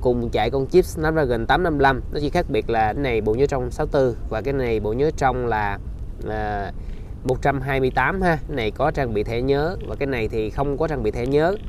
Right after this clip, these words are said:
nhưng mà nó được một cái là nó có thể up ảnh và video lên Google Photo, à, miễn phí trọn đời. Anh nào quan tâm về hai thiết bị này, các bạn có thể xem lại, mình đã để chung một cái danh sách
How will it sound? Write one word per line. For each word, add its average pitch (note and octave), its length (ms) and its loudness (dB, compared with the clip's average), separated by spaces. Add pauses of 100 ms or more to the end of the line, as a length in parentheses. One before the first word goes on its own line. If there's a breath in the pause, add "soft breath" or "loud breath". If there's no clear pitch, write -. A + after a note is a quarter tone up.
(160)
nhưng C3 200 2
mà A#2 80 0
nó C3+ 100 0
được A#2 180 2
một A#2 120 -4
cái D3 200 2
là B2+ 60 0
nó A#2 200 -2
có E3 140 4
thể A2+ 300 -2
up G3 80 -2 (520)
ảnh D3+ 420 -2 (380 loud breath)
và B2 180 2
video C#3 420 6
lên C3+ 180 2
Google C3 180 6
Photo, C3 640 6
à, B2 260 4 (680)
miễn C3 300 2
phí G3 360 8 (180)
trọn B2+ 260 2
đời. A#2+ 360 4 (160)
Anh D3 80 0
nào E3 100 8
quan D#3+ 160 8
tâm D#3+ 200 6
về C#3+ 100 4
hai D#3 140 4
thiết G#3 120 8
bị C3 200 6
này, C3 140 4
các D#3 80 4
bạn B2+ 160 0
có E3 80 2
thể C#3+ 180 4
xem D#3 300 2
lại, B2 200 4
mình A#2+ 180 -2
đã B2 180 4
để C#3 180 6
chung D#3 160 4
một C#3 80 4
cái D3+ 60 6
danh C#3 160 2
sách - 180 2